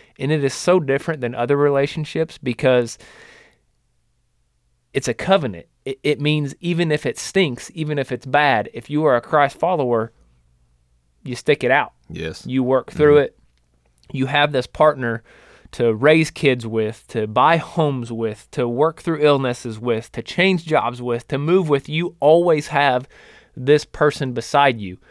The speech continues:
Speaker 1: Now, does that mean that it is always easy? No. You're around the same person more than anybody else on earth, so sometimes it is difficult, but you always have this rock beside you. And really, it is only possible, in my opinion, to have it healthy if you keep Christ in the center and keep a Christ perspective.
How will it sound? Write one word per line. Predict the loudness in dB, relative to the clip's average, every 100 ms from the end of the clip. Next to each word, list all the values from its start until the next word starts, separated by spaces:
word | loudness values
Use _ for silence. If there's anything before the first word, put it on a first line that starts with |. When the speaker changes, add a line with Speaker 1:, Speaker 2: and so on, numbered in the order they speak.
| _ _
Speaker 1:
Now, | -4 -2
does | 0
that | 2 2 0
mean | -2 -2
that | 0
it | -2
is | -4
always | 0 2 4 2 0
easy? | -4 -4 -8 -12 _ -10
No. | -6 -6 -8 -16 _
You're | 0 0
around | 4 4 2
the |
same | 2 0 0 0
person | -4 -6 -4 -4 -4 -8 -20 -20 _
more | 2 4
than | 4 4
anybody | 4 4 4 4
else | 2 2 0
on | 0
earth, | -2 -2
so | -8
sometimes | -6 -6 -4 -4 -4 -4
it | -6
is | -6 -2
difficult, | -2 -2 -6 -8 -6
but | -8
you | -8 -10
always | -6 -4 -2 -4 -2
have | -2 -2
this | -4 -8
rock | 0 0 0 -6
beside | -8 -2 0 -2
you. | -6 -12 -14 -20 -20 -20 _
And | -8 -6 0
really, | 2 2 0 -4
it | -10
is | -10 -8
only | -2 0 0 -2
possible, | 0 0 0 -6 -6 -6
in | -6
my | 0 2 2
opinion, | 0 -4 -6 -8
to | -8
have | -4 -4
it | -4
healthy | 0 2 2 -2 -10 0
if | 2 2
you | -4
keep | -4 -4 -6 -6
Christ | 0 0 0 -4
in | -8
the |
center | -8 -6 -6
and | -8
keep | -8 -10 -10
a |
Christ | -6 -4 -4 -8
perspective. | -16 -4 -4 -2 -8